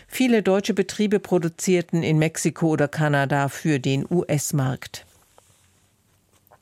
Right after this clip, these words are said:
In Deutschland sind fünfundvierzig Prozent der Menschen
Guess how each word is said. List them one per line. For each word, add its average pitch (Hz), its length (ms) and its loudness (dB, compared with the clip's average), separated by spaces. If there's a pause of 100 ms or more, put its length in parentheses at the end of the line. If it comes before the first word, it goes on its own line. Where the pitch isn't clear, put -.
(1700)
In 202 160 2
Deutschland 202 580 2
sind 170 360 0
fünfundvierzig 185 800 0
Prozent 139 480 -2
der 135 80 0
Menschen 135 500 -2